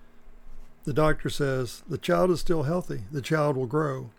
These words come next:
And maybe with time, maybe with care, we can cut off the wings that have happened there. But the wings are not the things that cause my woe. It's his eyes.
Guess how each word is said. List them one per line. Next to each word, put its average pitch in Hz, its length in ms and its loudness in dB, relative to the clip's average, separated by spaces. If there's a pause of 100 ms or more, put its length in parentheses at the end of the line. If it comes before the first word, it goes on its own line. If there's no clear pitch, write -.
(240)
And 143 120 2
maybe 151 300 2
with 202 180 2
time, 135 440 0 (140)
maybe 143 340 0
with 160 240 -2
care, 123 320 -2
we 127 120 -2
can 127 140 -4
cut 165 180 4
off 160 180 2
the 156 100 0
wings 180 320 0
that 127 100 -2
have 113 120 -4
happened 113 440 -6
there. - 260 -8 (760)
But 160 120 -2
the 170 80 4
wings 214 300 2
are 180 80 4
not 185 220 2
the 175 60 -8
things 180 440 -2
that 135 120 -8
cause 156 340 0
my 131 200 -4
woe. 135 480 -4 (500)
It's - 140 -2
his 147 160 2
eyes. 165 600 -4